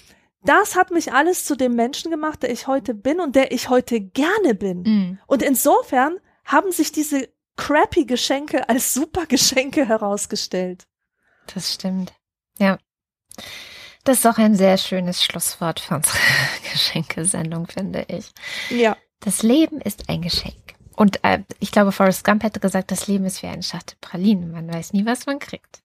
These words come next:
Speaker 1: Ja, <laughs> genau.
Speaker 2: <laughs> Herrlich.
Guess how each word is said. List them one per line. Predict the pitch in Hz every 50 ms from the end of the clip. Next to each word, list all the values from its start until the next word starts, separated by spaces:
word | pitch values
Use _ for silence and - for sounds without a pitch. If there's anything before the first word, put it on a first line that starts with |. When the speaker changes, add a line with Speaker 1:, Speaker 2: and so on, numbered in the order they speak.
| _
Speaker 1:
Ja, | - 262 285 392 359 - - - - - -
<laughs> | - - 440 494 659 659 -
genau. | 320 320 294 269 262 247 - 254 277 - _ 427 - - _ - - - _ - - - _ _ - 294 - _ _ _ _ _ _ -
Speaker 2:
<laughs> | 311 285 - - _ - - - - - - - - 392 381 302 262 - _
Herrlich. | _ _ 202 175 175 185 175 185 190